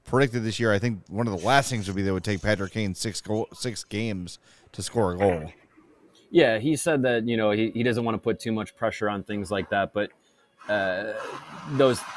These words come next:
Speaker 2: those, uh, things do, you know, start to creep in. Um, he talked, he was asked, uh, in the pregame by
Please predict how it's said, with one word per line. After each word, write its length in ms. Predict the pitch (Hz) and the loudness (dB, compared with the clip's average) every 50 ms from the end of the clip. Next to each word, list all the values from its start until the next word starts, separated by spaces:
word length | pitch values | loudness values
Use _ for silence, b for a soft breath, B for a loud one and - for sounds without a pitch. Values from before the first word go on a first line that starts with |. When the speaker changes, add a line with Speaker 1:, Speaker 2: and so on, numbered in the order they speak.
| - 147 | -6 -2
Speaker 2:
those, 720 | 139 127 139 135 135 135 131 120 113 107 101 98 - - - - - - | 2 4 6 6 6 6 6 4 0 -2 -6 -8 -10 -12 -12 -12 -4 -2
uh, 400 | 127 123 117 117 113 113 113 110 - | 0 2 2 2 2 0 -2 -2 -2
things 340 | - 135 131 127 120 104 107 | 0 0 2 2 0 0 0
do, 460 | 101 120 127 127 123 123 123 117 107 98 _ _ _ - | 2 2 4 4 4 2 2 0 -2 -6 _ _ _ -8
you 100 | 120 117 | -6 -4
know, 100 | 113 110 | -4 -6
start 240 | - - 120 104 - | -2 -2 -2 -2 -2
to 60 | 101 | -6
creep 300 | - - 127 117 - - | -4 -2 -2 -2 0 0
in. 280 | 117 113 113 113 107 b b b b b b _ _ | 0 0 0 -2 -2 b b b b b b _ _
Um, 440 | - 104 101 98 98 95 98 95 - - | -2 0 2 2 2 0 -2 -6 -10 -6
he 120 | 101 120 107 | -6 -6 0
talked, 560 | - 127 120 117 - _ - - - - - - | 4 4 4 4 2 _ -14 -18 -18 -18 -18 -6
he 80 | 98 127 | -2 -2
was 120 | 123 110 | 0 2
asked, 300 | 120 117 117 113 - - | 2 2 2 2 0 0
uh, 240 | 117 110 107 107 107 98 | 0 2 2 2 0 0
in 100 | 110 113 | -2 -2
the 80 | 110 101 | -4 -2
pregame 520 | - 127 131 117 113 107 101 92 90 87 - | -2 -2 0 0 0 -2 -4 -6 -8 -10 -6
by 440 | - 101 101 101 98 98 98 98 | -2 0 0 0 0 0 -2 -4